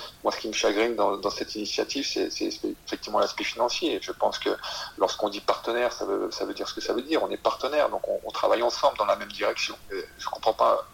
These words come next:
le fait de devoir payer pour, euh, voilà, être partenaire d'un club professionnel. Euh, on devrait travailler et avancer main dans la main. Encore une fois, pourquoi mettre un, en avant l'aspect financier ? Pourquoi se faire rémunérer pour, euh,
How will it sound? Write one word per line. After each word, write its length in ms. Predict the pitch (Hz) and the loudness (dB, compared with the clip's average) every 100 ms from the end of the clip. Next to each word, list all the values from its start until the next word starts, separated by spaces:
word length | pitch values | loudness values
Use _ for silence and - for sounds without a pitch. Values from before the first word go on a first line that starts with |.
| - - - | -14 -14 -8
le 80 | 101 | -6
fait 180 | - 120 | -2 -2
de 120 | 104 | 0
devoir 300 | 110 101 - | 2 2 0
payer 380 | - 120 131 135 | -2 -2 -2 -4
pour, 260 | - 101 | 2 4
euh, 140 | 101 101 | 6 6
voilà, 220 | 110 104 | 4 4
être 120 | - | 0
partenaire 480 | - - - 110 113 | -4 -4 -2 0 0
d'un 140 | 98 | 0
club 180 | - - | -2 -6
professionnel. 520 | - - - 113 110 - - - | -4 -4 -4 -6 -6 -8 -14 -14
Euh, 40 | - - - - - - | -10 -10 -10 -14 -14 -10
on 80 | 90 | -4
devrait 520 | 101 95 107 113 98 | 0 4 6 6 2
travailler 520 | - 98 95 104 120 | 0 2 2 2 4
et 60 | 113 | 4
avancer 420 | 98 107 - 117 | 4 2 -2 -6
main 120 | 110 | -2
dans 120 | 104 101 | 0 0
la 100 | 110 | 2
main. 180 | 123 - - - - - - - - - | 0 -2 -10 -12 -10 -10 -12 -16 -12 -6
Encore 260 | 95 98 | 0 2
une 60 | - | 2
fois, 280 | - 117 - | 2 2 2
pourquoi 260 | 107 113 | 2 2
mettre 240 | 113 - 110 | 2 0 0
un, 180 | 98 - | -2 0
en 160 | 107 | 2
avant 200 | 104 110 | 4 6
l'aspect 280 | 107 98 110 | 4 0 -6
financier ? 420 | - 107 104 - | -6 -4 -4 -4
Pourquoi 320 | - - - 110 | -4 -4 0 0
se 140 | 110 | 0
faire 260 | - 110 101 | 0 2 2
rémunérer 500 | 104 107 104 117 120 | 0 0 0 0 0
pour, 180 | 101 104 | -2 -2
euh, 180 | 98 | -2